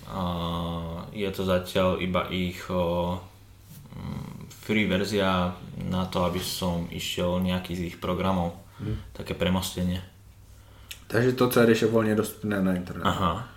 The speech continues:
Speaker 2: Jak to vypadá? Kolikrát týdně dřepuješ, benchuješ, taháš?
Speaker 1: Tri-, tak, trikrát do týždňa sú tam drepy v rôznych variáciách.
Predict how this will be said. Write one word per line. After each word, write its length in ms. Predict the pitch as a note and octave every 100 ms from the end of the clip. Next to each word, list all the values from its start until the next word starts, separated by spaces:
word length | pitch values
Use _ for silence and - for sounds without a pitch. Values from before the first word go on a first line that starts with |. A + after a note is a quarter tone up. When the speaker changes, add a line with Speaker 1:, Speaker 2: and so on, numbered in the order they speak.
| - - - - -
Speaker 2:
Jak 120 | A2+
to 120 | A#2
vypadá? 400 | A2+ - F#2+ E2+ - -
Kolikrát 400 | A#2 A2 A2+ G2+
týdně 240 | A2 G2
dřepuješ, 500 | F#2+ A#2 A2+ A#2 G#2+ G#2
benchuješ, 480 | A2 A2 A2 G#2
taháš? 480 | - G#2+ G2+ G2+ - - - -
Speaker 1:
Tri-, 320 | - G#2 - - - - - - - - - -
tak, 220 | - - - -
trikrát 380 | - A#2 A#2+ A2
do 80 | G#2
týždňa 520 | G2+ G2+ G2+ G2 F2+
sú 140 | F2+ -
tam 160 | G2 F#2+
drepy 360 | F#2+ - B2+ A#2
v 40 |
rôznych 260 | A#2 A#2 B2+
variáciách. 680 | A#2+ A2+ A2+ A2+ A#2+ A2 G#2